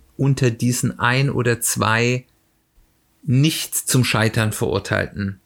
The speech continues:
Zielen sind? Und wenn ich das mir überlege, dann muss ich nämlich nichts mehr wegstreichen, sondern ich habe quasi den Verlust. Ich, ich, ähm, überliste hier ein bisschen das, das, äh, Loss Bias, also dass, dass uns das Verlieren von Dingen unheimlich schwerfällt als Menschen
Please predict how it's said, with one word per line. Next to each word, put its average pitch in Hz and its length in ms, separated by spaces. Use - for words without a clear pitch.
Zielen 101 560
sind? - 460
Und - 120
wenn 110 140
ich - 140
das - 280
mir 180 140
überlege, 131 720
dann 113 220
muss 147 180
ich - 140
nämlich 123 260
nichts - 360
mehr 104 220
wegstreichen, 104 1000
sondern 123 320
ich 110 160
habe 139 240
quasi 120 480
den 107 140
Verlust. - 440
Ich, - 180
ich, 113 380
ähm, 107 360
überliste 120 640
hier 127 160
ein 107 100
bisschen 107 300
das, - 260
das, - 460
äh, 127 260
Loss 139 400
Bias, 113 480
also - 200
dass, - 280
dass - 180
uns - 400
das - 180
Verlieren 160 500
von 117 220
Dingen 113 300
unheimlich 123 360
schwerfällt 117 580
als - 160
Menschen 110 500